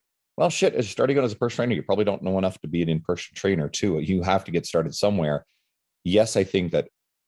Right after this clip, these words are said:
being a great in-person coach and having a lot of experience there is gonna be a major asset to online. But if someone's more interested in kind of gatekeeping these things, well, uh, I don't think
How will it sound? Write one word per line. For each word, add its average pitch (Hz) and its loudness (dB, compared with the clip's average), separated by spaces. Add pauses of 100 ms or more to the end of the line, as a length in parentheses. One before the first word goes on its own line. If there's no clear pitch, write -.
(160)
being 90 4
a 76 2
great 82 0
in-person - -6
coach 82 -2
and 87 -10
having 76 -2
a 73 -2
lot 73 0
of 69 -2
experience - -4
there 69 0
is 76 -2
gonna 78 0
be 73 -2
a 73 -2
major 73 -2
asset 78 0
to - -6
online. 76 -2 (840)
But - 4
if 110 0
someone's 135 2
more 113 4
interested 101 0
in 90 -2
kind 82 0
of - -6
gatekeeping 78 -2
these 73 -2
things, 71 -4
well, 73 0 (140)
uh, 110 2 (260)
I 101 2
don't 107 0
think 95 -2